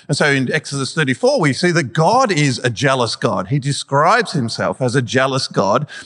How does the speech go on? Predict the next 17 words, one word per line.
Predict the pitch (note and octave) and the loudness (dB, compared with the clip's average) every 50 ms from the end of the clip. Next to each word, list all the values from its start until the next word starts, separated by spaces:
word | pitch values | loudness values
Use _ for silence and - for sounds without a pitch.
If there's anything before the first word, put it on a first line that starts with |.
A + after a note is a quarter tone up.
| - - | -14 -4
because | - C#3+ - E3+ - | -4 0 2 2 2
he | F3+ F3 | 2 0
wants | D3 D3 F3 F#3+ F#3 - | 2 2 2 2 0 0
to | - F#3 - | -2 -2 -2
protect | - F3 E3 - - - B3 B3 - - - | 0 -2 -2 -2 0 -2 -2 -2 -2 -6 -2
his | - F3 D3+ - | -2 -2 -2 -2
people | - - D3 C3 A2+ D#3+ E3 | -2 -2 -2 -2 -2 -4 -8
from | D#3 - - E3 D#3 C#3+ | -4 -2 0 0 0 -2
false | - - - A3+ B3 C#4+ G#3+ - - | -4 -4 -2 0 0 0 -2 -4 -4
gods. | - C#3+ B2 G#2 D#2+ F#2 - | -2 -2 -2 -2 -2 -4 -4
He | - D3+ | -2 0
wants | D3 D#3 D3 | 0 0 0
to | - - D3+ | 0 -4 -6
keep | D3+ - - F3+ A#3 B3+ - | -4 0 2 2 2 2 0
them | B2 A#2+ C3+ D3+ | 0 0 0 -2
for | - - C3+ C3 C3 | -2 -2 0 0 0
himself | A2+ D#3 F3+ - - - - A3 A3 D#3+ - - - - - - - - - - | 2 2 0 2 0 -2 -2 -2 -4 -4 -6 -14 -20 -20 -20 -20 -20 -20 -20 -12